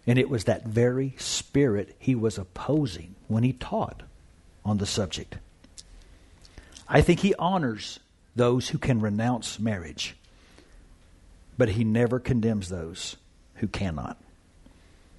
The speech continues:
I am against divorce.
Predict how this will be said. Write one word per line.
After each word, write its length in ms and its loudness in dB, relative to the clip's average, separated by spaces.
I 440 4
am 140 2
against 580 -4
divorce. 680 -8